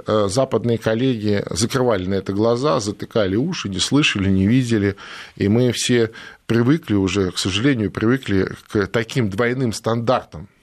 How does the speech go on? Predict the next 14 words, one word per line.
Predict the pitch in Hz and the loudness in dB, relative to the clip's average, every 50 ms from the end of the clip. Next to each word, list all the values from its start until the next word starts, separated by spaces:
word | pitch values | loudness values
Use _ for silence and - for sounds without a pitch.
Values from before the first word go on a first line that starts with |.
| _ _ _ _ _ _ _ _ _ _ | _ _ _ _ _ _ _ _ _ _
в | - | -4
подобных | 110 120 110 107 92 85 95 82 - | -4 -2 -2 -4 -4 -4 -8 -8 -8
ситуациях, | - - - - 101 90 87 85 - - - - 90 - - | -10 -10 -4 -2 0 0 0 -2 -4 -8 -8 -8 -10 -6 -2
да, | - 101 98 | -2 -2 0
когда | - - 98 95 95 95 95 | 0 -4 -4 -2 -2 -2 -2
оказывались | 101 - - 107 101 92 87 90 87 90 87 85 85 - - - - | -2 -2 -2 0 0 0 0 0 -2 -2 -2 -2 -4 -4 -6 -4 -2
какие-то | - 92 - - - 90 90 - - 90 | -4 -4 -4 -4 -4 -4 -2 -2 -2 0
другие, | 87 98 98 98 98 110 135 151 165 175 165 - - - - - - - - - - - _ - | 0 0 0 0 0 0 2 2 2 0 -4 -6 -14 -20 -20 -20 -20 -20 -20 -20 -20 -20 _ -4
э, | - 95 | -2 0
журналисты | 90 101 101 110 110 110 110 110 113 107 - - 95 92 - | 0 0 0 2 2 2 2 2 0 -4 -4 -2 -2 -2 0
или | - - 98 87 90 | 0 0 2 2 0
представители | 92 - - 95 - - 110 95 - - 95 | -2 -2 -6 -4 -2 0 -2 -2 -2 -4 -6
других | 87 98 95 95 101 120 156 175 - - - - - - - - | -4 -4 -4 -4 -2 -2 -2 -2 -2 -6 -14 -20 -20 -20 -20 -14
стран, | - - - - 117 127 131 123 120 - - | -14 -8 -4 -2 0 0 0 -2 -4 -8 -8